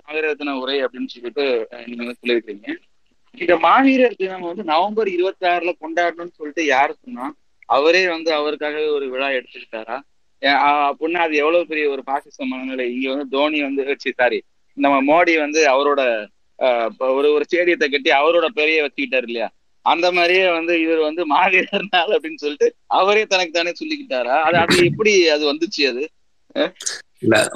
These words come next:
Speaker 2: மாவீரர் தின நாளுன்றது அவருடைய பிறந்த தினம் இருபத்தி ஆறாம் தேதி நோ-, இன்றைக்கு. ஆனா மாவீரர் தினமாக இவங்க கொண்டாடுறது நவம்பர் இருபத்தி ஏழு. அவர்களுடைய விளக்கத்தின்படி அவருடைய முதல் இயக்க போராளி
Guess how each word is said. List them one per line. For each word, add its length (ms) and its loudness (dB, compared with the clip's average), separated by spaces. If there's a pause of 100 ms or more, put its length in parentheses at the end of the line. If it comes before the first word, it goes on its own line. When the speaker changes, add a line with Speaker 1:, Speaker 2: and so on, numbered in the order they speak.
(180)
Speaker 2:
மாவீரர் 680 2
தின 240 4
நாளுன்றது 1080 2
அவருடைய 480 2
பிறந்த 380 2
தினம் 220 2
இருபத்தி 400 4
ஆறாம் 360 4
தேதி 340 -10 (120)
நோ-, 120 -2
இன்றைக்கு. 440 -2 (120)
ஆனா 220 0
மாவீரர் 480 4
தினமாக 460 2
இவங்க 280 2
கொண்டாடுறது 760 2
நவம்பர் 380 2
இருபத்தி 440 2
ஏழு. 380 2 (600)
அவர்களுடைய 560 4
விளக்கத்தின்படி 720 2
அவருடைய 420 4
முதல் 380 2
இயக்க 340 2
போராளி 720 2